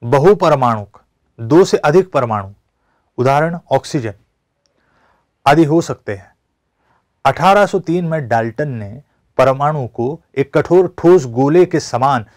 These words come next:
जिसमें कुछ भी संरचना नहीं है, ऐसे रूप में प्रतीत किया था। डाल्टन के परमाणु सिद्धांत के अनुसार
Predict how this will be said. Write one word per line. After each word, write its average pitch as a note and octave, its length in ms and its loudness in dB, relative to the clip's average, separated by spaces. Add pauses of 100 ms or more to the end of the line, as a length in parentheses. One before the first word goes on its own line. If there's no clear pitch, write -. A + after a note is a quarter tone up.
(100)
जिसमें D3+ 260 -4
कुछ A3 220 0
भी G#3+ 140 0
संरचना C#3+ 600 -4
नहीं B2+ 360 -6
है, A#2+ 200 -8 (220)
ऐसे C3 180 -2
रूप C#3+ 280 -4
में D3+ 80 -8
प्रतीत C3+ 420 -6
किया G2+ 260 -6
था। A2 320 -16 (380)
डाल्टन D#3 480 2
के A3+ 240 4
परमाणु E3 500 -2
सिद्धांत C#3+ 520 -2
के D#3+ 100 -2
अनुसार B2 480 0